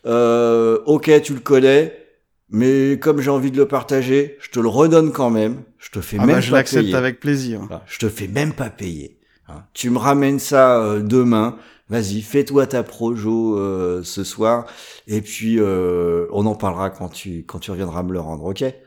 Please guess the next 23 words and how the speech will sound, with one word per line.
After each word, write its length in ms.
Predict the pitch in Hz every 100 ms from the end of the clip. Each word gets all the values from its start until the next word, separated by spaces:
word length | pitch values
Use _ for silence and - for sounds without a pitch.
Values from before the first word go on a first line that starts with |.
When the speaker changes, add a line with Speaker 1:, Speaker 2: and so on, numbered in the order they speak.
| _ _ _ _ _ _
Speaker 2:
Ok. 240 | 123 117 123
Et 360 | 117 101 123
en 120 | 127
plus, 300 | 135 196 -
les, 440 | 160 143 135 131 123
les 220 | 131 143
fans, 240 | - 170 165
euh, 320 | 139 127 120 120
les 140 | 131
fans 200 | - 151
de 120 | 135
séries 340 | 127 143 135 127
télé 340 | 135 151 165
pourront 280 | 156 131 135
voir, 360 | 135 147 143 123
euh, 240 | 113 107 107 _ - - -
Mike 300 | 127 135 127
Hammer 380 | 135 143 185 170 131
et 60 |
Poncherello 600 | 123 135 - 135 160 175
dans 100 | 139
le 60 | 117
film. 320 | - 107 104